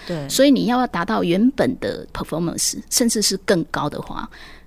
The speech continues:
Speaker 2: 那在I G B T它本身，就是它需要有一些辅助的工具，例如说
Speaker 1: 嗯。
Speaker 2: 散热的系统要更加精进。
Speaker 1: 嗯哼。
Speaker 2: 所以呢，我们从原料的这个价格来比的话，就是说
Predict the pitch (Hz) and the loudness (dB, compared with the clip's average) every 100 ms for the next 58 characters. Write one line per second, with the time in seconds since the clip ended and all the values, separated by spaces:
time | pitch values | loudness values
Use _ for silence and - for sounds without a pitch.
0 | - 226 190 - 226 185 160 - 208 220 | -8 -6 -6 -4 -2 -2 -4 -4 -4 -2
1 | 202 - 185 180 - 180 - - - - | -6 -4 -4 -6 -6 -6 -6 -6 -4 -4
2 | 143 208 - - 202 196 170 220 208 - | -6 -10 -8 -4 -4 -4 -6 -6 -6 -6
3 | 208 196 190 160 - 165 185 175 - 127 | -4 -2 -2 -4 -6 -6 -6 -6 -6 -6
4 | 247 165 - - - 151 - - - - | -4 -4 -4 -8 -8 -10 -10 -14 -20 -18
5 | - 220 170 147 175 - 127 - - - | -8 -6 -4 -6 -8 -10 -10 -12 -20 -20
6 | - 170 233 202 190 196 180 220 - - | -6 -2 -2 -2 -2 -4 -4 -6 -4 -2
7 | 220 143 - - 165 160 180 165 139 - | -4 -6 -10 -8 -8 -4 -4 -4 -6 -8
8 | - - - - - 196 190 180 175 277 | -8 -8 -12 -16 -12 -8 -6 -6 0 2
9 | 269 220 214 202 202 208 226 226 - 196 | 2 0 0 0 0 -2 -2 -2 0 0
10 | 233 277 208 180 170 240 175 - 180 - | 2 2 0 -2 -2 -2 -4 -4 -6 -6
11 | 117 95 - - 101 - - 185 151 113 | -8 -8 -10 -10 -10 -8 -8 -8 -8 -10
12 | - 226 220 214 | -2 -2 0 -4